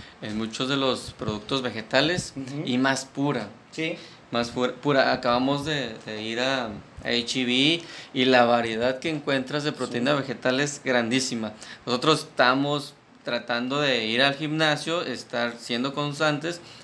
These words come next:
Speaker 1: porque es parte de lo que decíamos, la congruencia, la alimentación, el ejercicio, una mentalidad sana. Entonces tienes que trabajar en todo eso, que es
Speaker 2: Ujú.
Speaker 1: parte de la congruencia, y, y,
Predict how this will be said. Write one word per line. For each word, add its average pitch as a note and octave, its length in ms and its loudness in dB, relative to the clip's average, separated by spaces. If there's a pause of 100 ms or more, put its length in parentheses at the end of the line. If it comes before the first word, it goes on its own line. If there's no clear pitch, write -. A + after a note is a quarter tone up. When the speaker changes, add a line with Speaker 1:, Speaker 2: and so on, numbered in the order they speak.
Speaker 1:
porque C3+ 680 2 (220)
es D3+ 100 -6
parte F#3 260 4
de F3+ 60 6
lo - 40 0
que D3+ 80 2
decíamos, A#2+ 340 2
la A2+ 140 0
congruencia, A#2 440 -2
la G#2+ 100 -4
alimentación, A2+ 680 2 (360)
el A#2 160 0
ejercicio, F3+ 800 2 (400)
una B2 160 2
mentalidad A2+ 560 0
sana. F#3 460 2 (340)
Entonces C#3 440 -4
tienes D3 260 0
que E3 100 -2
trabajar C#3 640 4
en A#2+ 140 -4
todo D3+ 320 0
eso, G3 280 -4
que - 120 -10
es E3 40 -4
Speaker 2:
Ujú. D3+ 80 -2
Speaker 1:
parte C3+ 180 2
de - 60 2
la D#3 100 2
congruencia, E3+ 520 -2
y, C#3+ 240 0 (100)
y, C3 480 0